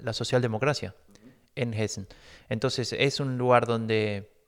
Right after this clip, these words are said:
eventualmente se podría un-, imaginar un, un socialdemócrata reconquistarlo, pero bueno, obviamente están lejísimos de que pase algo así.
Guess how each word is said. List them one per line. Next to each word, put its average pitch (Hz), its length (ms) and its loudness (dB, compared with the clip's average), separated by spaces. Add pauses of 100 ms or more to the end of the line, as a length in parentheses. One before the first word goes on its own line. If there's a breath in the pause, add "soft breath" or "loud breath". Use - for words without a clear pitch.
(140)
eventualmente 120 560 -2
se 120 100 -4
podría 113 360 0
un-, 107 180 -6
imaginar 117 500 -2
un, 107 300 -4
un 117 120 -8
socialdemócrata 117 880 0 (500 loud breath)
reconquistarlo, 110 920 2
pero 95 180 -4
bueno, 85 240 -8
obviamente 92 340 -6
están 95 200 -4
lejísimos 98 600 -4
de 90 60 -6
que 95 100 -8
pase 101 240 -6
algo 104 120 -2
así. 160 300 -4